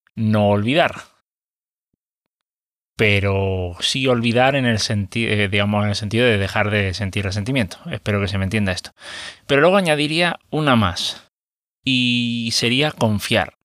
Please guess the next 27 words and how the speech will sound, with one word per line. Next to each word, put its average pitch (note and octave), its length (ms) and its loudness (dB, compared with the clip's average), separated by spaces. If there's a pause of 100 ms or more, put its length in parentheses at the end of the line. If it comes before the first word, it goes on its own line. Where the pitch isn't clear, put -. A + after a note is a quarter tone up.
(520)
Sobre A2+ 320 0
todo D3+ 300 2
esto D3+ 500 -2
va, C#3 480 2
pues, A#2 160 -4
cuando G2+ 380 0
tienes A#2+ 380 -2
una A#2 120 -2
situación, G#2+ 1000 -2
cuando, F#2 640 -6 (540)
eh, F#2+ 260 0
a F#2 80 0
lo F#2+ 100 -2
mejor G#2+ 380 -4
tienes A2 320 -2
una G#2 300 -2
situación F#2+ 920 -6 (100)
tóxica B2 760 0 (420)
de A2 100 -2
una G2+ 160 0
persona G2+ 480 -2
que, F#2 460 -2
con F#2+ 180 -4
la F#2 140 -2
que F2+ 160 -6
te F#2 160 -4
reconcilias A#2+ 1300 -2